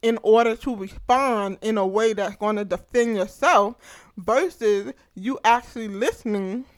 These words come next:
so that you can actually solve a problem. Next thing I want you to know is to create,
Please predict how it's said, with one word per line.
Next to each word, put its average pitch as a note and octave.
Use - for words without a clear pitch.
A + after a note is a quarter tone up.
so C4
that A#3
you A#3+
can A3+
actually A#3
solve G#3+
a F#3+
problem. F#3+
Next A#3+
thing A3+
I A3+
want A#3+
you F4
to -
know G3+
is -
to B3
create, B3